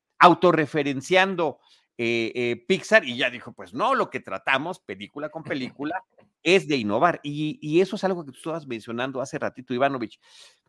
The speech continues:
Speaker 1: Eh, eso que, esa parte tan bonita que tú estabas elogiando y halagando de Pixar, que yo también la comparto y, y la creo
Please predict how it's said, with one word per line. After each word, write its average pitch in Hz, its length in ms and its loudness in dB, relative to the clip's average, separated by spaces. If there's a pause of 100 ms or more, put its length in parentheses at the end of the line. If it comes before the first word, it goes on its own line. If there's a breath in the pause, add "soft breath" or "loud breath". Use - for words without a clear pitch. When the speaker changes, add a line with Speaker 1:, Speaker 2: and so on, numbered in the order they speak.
(200)
Speaker 1:
Eh, 156 760 2
eso 269 380 2
que, 202 200 2
esa 254 320 2
parte 202 420 6
tan 131 260 0
bonita 147 460 0
que 117 140 -10
tú 151 340 -6
estabas 139 420 -4
elogiando 120 540 -6
y 110 100 -4
halagando 107 580 -4 (440 soft breath)
de 107 140 -4
Pixar, - 420 -4
que 95 160 -6
yo 120 200 -2
también 113 380 -6
la 107 120 -4
comparto 101 680 -6 (300)
y, 104 380 -10
y 98 180 -10
la 90 280 -4
creo 127 520 0